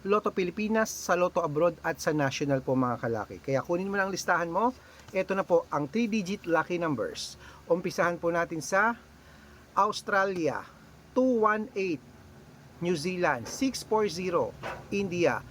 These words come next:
nine four three, Philippines, two seven nine, Thailand, three four three, Taiwan, two eight five, Malaysia, seven three nine, Dubai, six two one, Texas, seven four four,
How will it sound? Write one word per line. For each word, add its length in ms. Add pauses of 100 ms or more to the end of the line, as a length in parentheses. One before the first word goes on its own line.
(260)
nine 300
four 240
three, 400 (480)
Philippines, 720
two 160
seven 400
nine, 320 (260)
Thailand, 540 (340)
three 220
four 320
three, 320 (400)
Taiwan, 500 (320)
two 320
eight 220
five, 400 (320)
Malaysia, 560 (320)
seven 420
three 240
nine, 460 (160)
Dubai, 480 (320)
six 480
two 280
one, 320 (920)
Texas, 640 (160)
seven 560
four 160
four, 480